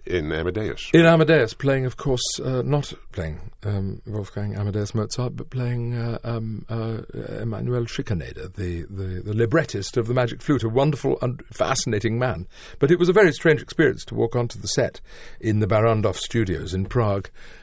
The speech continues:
Speaker 2: and see Tom Hulce, who facially is not unlike me, wearing my wig and my costume. And I was,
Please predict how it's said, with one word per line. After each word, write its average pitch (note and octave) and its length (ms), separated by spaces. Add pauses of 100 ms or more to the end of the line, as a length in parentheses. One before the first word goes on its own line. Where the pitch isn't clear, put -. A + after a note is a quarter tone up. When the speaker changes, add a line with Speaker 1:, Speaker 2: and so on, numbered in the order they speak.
(180)
Speaker 2:
and A2 260
see C3 220
Tom A#2 300
Hulce, A2 460 (200)
who B2+ 220 (580)
facially G#2+ 600 (360)
is C3+ 140
not D#3+ 200
unlike C#3 460
me, D#2+ 180
wearing A2 360 (160)
my C3+ 240
wig G2+ 340
and G#2+ 160
my A2 160
costume. - 580 (280)
And G#2 320
I A#2 100
was, A2+ 260